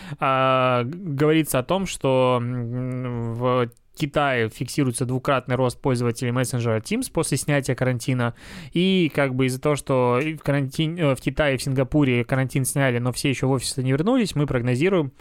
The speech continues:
что и во всём мире не все вернутся в офисы. Ну, типа, аналитика уровня Алексей Ткачук сидит у себя тут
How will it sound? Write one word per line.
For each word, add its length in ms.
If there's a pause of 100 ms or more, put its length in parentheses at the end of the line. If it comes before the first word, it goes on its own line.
(260)
что 180
и 40
во 100
всём 220
мире 260
не 160
все 180
вернутся 380
в 60
офисы. 380
Ну, 220
типа, 360
аналитика 420
уровня 480
Алексей 340
Ткачук 360
сидит 300
у 40
себя 240
тут 220